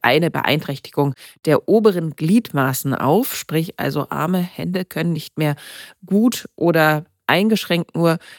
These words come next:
bewegt werden. Und selbst wenn eine Thrombolyse-Therapie stattfindet, bei Schlaganfällen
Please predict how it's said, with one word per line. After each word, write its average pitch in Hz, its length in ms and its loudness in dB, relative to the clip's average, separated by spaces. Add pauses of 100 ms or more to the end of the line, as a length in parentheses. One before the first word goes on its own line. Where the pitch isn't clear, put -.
(140)
bewegt 160 600 2
werden. 202 440 2 (280)
Und 190 200 2
selbst 214 680 0
wenn 226 360 2
eine 196 260 0
Thrombolyse-Therapie 190 1600 2
stattfindet, - 1200 -4 (320)
bei 190 300 2
Schlaganfällen 165 840 0